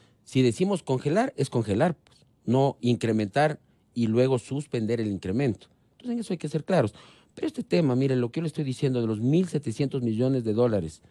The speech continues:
que están en firme, no es que están en, en juicio, no que están en el, en el contencioso administrativo, no. El Servicio de Rentas Internas está en la obligación de cobrar estos mil setecientos millones de dólares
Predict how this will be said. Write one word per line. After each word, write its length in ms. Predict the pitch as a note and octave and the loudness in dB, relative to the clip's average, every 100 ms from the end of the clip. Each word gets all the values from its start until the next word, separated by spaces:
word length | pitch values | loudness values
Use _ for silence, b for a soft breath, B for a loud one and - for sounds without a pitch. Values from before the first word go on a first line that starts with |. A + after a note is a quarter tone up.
| b b b b - | b b b b 0
que 100 | A2+ | 0
están 280 | - D3+ | 2 2
en 140 | D3+ G2+ | 2 2
firme, 440 | - F#3 C3+ D#2 | 4 4 4 0
no 180 | F2 A#2+ | 2 2
es 80 | D3 | 2
que 120 | - | 0
están 280 | A#2 A#2 A#2 | -2 -2 0
en, 340 | G#2+ G2+ F2+ E2+ - | 0 -2 -4 -8 -8
en 160 | - G#2 | -4 -2
juicio, 600 | - F3 F3+ E3+ D3+ C3+ | 2 2 2 2 4 4
no 160 | A#2 | 0
que 80 | G2+ | -2
están 260 | - A2+ A2 | -2 0 2
en 0 | |
el, 240 | G2+ F#2 - | 0 -2 -2
en 220 | G#2 G2+ | -2 0
el 140 | F#2 | -2
contencioso 520 | G#2 F#2 G2 A2+ A2+ | -2 -2 -2 -2 -2
administrativo, 600 | G#2+ G2+ F2+ G2 F#2+ A#2+ | 0 0 0 -2 0 2
no. 200 | A#2+ G2+ B B B B - | 4 2 B B B B 0
El 200 | B2 A#2+ | 2 2
Servicio 420 | - B2 F#3+ F3 | 2 2 2 2
de 60 | C3+ | 2
Rentas 280 | D#3 D#3 C3 | 4 2 0
Internas 540 | C3 G3 G3 F3+ A#2+ | 2 2 4 2 2
está 180 | G#2+ C3+ | 0 0
en 60 | |
la 80 | C3+ | 0
obligación 480 | B2+ B2+ C3 - F#3+ | -2 0 -2 0 0
de 100 | D3+ | 2
cobrar 380 | A#2+ G#2+ G#2+ F#2 | 0 2 4 2
estos 240 | F2 F2+ | -2 -2
mil 260 | A2+ F#3+ A3+ | 4 4 4
setecientos 540 | - C3 A#2+ D3+ D3 | -2 -4 -2 0 0
millones 340 | B2 C#3+ D#3 D3 | 2 4 4 2
de 60 | |
dólares 460 | G3+ A#3 G#3 F3 | 4 4 4 4